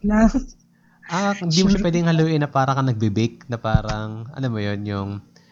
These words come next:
Speaker 2: kapag nagwi-whisk ka ng, kunyari, ng flour, egg, hindi siya
Speaker 1: Oo.
Speaker 2: force, kailangan parang ano,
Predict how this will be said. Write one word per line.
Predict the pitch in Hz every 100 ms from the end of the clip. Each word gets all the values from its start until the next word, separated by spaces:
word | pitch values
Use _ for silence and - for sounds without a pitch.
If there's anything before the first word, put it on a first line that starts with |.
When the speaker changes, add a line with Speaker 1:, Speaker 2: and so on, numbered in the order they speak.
| _ _
Speaker 2:
kapag | - 127 117
nagwi-whisk | 117 110 110 113 113 -
ka | - 110
ng, | 107 107 104 104 107 101 - - _
kunyari, | 120 113 107
ng | 98 98
flour, | 120 113 110 113 -
egg, | 107 107 107 95 - _ _ _ _ _ _ _ _ _
hindi | 123 123
siya | - 131 127 120 202
Speaker 1:
Oo. | 208 208 202
Speaker 2:
force, | 135 127 120 -
kailangan | - 120 113 117 117 113 110 107 _ _ _ _ _ _ - _ _ -
parang | 123 120 117
ano, | 104 104 104